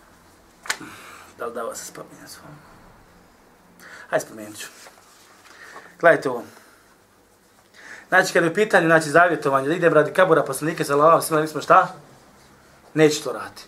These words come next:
Bez obzira što se zavjetuje Allahu da će to raditi. Zato što je to, šta, u osnovi zabranjeno.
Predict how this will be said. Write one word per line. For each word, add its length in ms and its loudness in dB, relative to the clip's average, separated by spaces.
Bez 160 0
obzira 200 6
što 120 -2
se 60 -4
zavjetuje 340 2
Allahu 220 2
da 60 -4
će 80 -14
to 80 -12
raditi. 240 -14
Zato 220 0
što 120 -2
je 80 0
to, 140 0
šta, 160 4
u 80 4
osnovi 440 -2
zabranjeno. 480 -2